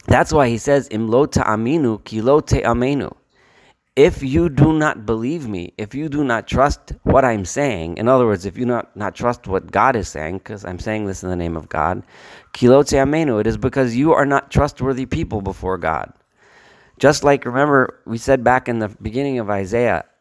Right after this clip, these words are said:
how Isaiah lamented, "A donkey knows his master's trough, but Yisrael lo yoda." Israel doesn't know who their master is.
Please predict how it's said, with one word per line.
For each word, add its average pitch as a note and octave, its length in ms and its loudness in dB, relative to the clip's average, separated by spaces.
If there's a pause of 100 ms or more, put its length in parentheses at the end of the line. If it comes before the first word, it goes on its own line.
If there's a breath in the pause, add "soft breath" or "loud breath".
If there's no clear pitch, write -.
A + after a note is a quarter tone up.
how F#2+ 380 -2 (1000 loud breath)
Isaiah A2 360 2
lamented, G#2+ 440 2
"A F#2+ 80 2
donkey B2 380 0
knows A2 240 2
his F#2+ 160 0
master's G#2 440 -2
trough, G2+ 360 2
but F#2 140 0
Yisrael A#2 520 0
lo B2+ 140 2
yoda." A2+ 380 2 (100)
Israel C#3 320 0
doesn't C#3 360 2
know D3+ 200 6
who C#3 100 6
their C#3 140 -4
master D3+ 460 -6 (120)
is. - 120 -20